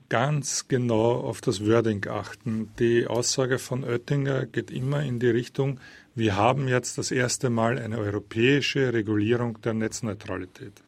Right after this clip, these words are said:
Das stimmt, denn bisher gab es keine Regulierung und das Netz war neutral. Jetzt gibt es das erste Mal eine Regulierung, und zwar eine,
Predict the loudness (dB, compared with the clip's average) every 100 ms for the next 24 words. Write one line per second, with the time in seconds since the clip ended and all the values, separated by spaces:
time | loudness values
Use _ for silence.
0 | -8 -6 -4 -2 -2 -4 -10 -20 -20 -16
1 | -8 -8 2 4 4 2 2 2 2 2
2 | 0 -6 -6 -4 -2 0 0 0 0 2
3 | 0 -2 -4 -6 -4 -2 -2 -2 -4 -2
4 | -4 -4 -2 -2 -2 -8 _ _ _ -20
5 | -16 -4 -4 -4 0 0 2 0 0 0
6 | 2 2 4 6 6 6 4 4 6 6
7 | 6 6 2 -2 -8 -6 -4 -2 -2 0
8 | -2